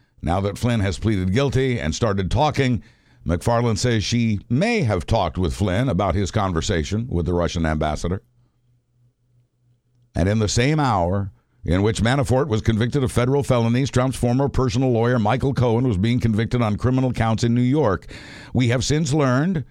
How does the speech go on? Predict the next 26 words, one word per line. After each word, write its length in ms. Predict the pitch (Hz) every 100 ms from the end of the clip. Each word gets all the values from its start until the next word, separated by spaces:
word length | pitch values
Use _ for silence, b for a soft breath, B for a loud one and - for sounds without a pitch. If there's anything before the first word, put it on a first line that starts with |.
| b b b b b
that, 520 | - 110 123 120 123 -
as 280 | 123 123 98
he 180 | 123
has 180 | 113 113
indicated 480 | 117 123 110 117 139
he 100 | 143
would, 460 | 123 98 107 147 143 b b b b -
it's 160 | 101
been 180 | 104 139
confirmed 360 | 160 123 123 135
that 100 | 92
Cohen 280 | 123 139 143
is, 200 | 127 143
in 120 | 165
fact, 480 | - 123 123 - -
cooperating 720 | - 117 135 123 147 147 147
fully 460 | 127 - 151 127 139
with 260 | 110 117 92
both 220 | 120 117
federal 400 | - 139 143 143
and 180 | 113 110
state 280 | 135 131
investigations 840 | 131 120 123 - 117 107 104 110 101
into 260 | 104 101
Donald 320 | 98 98 92 87
Trump. 320 | 104 78